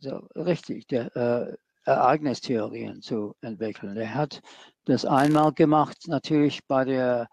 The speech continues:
echten, wirklichen, äh, Verschwörung, ihn zu töten. Äh, Stauffenberg, äh, und, und seine Komplizen sozusagen. Äh, und,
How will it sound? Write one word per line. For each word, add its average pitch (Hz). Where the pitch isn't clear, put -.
echten, 110
wirklichen, 113
äh, 117
Verschwörung, 135
ihn 139
zu 127
töten. -
Äh, 117
Stauffenberg, 107
äh, 107
und, 113
und 117
seine 110
Komplizen 117
sozusagen. 107
Äh, 120
und, 123